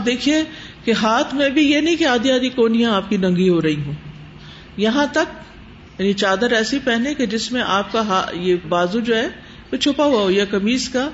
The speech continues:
آگے تک کف ہو۔ کیا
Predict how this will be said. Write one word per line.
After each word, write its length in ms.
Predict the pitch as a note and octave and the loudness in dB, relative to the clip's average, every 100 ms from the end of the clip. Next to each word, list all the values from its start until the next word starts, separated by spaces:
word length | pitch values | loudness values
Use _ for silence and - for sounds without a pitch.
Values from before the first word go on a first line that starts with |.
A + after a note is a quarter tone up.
| - - - - | -10 -20 -20 -12
آگے 340 | - G#3 A3+ D4 | -4 0 0 0
تک 280 | C4 B3+ - - - | 0 -4 -8 -12 -4
کف 280 | F3 - | -4 -2
ہو۔ 100 | D3+ C3+ - - - - - - - - - - - - | -4 -6 -10 -20 -20 -20 -20 -20 -20 -20 -20 -20 -20 -12
کیا 240 | - B3 | -2 2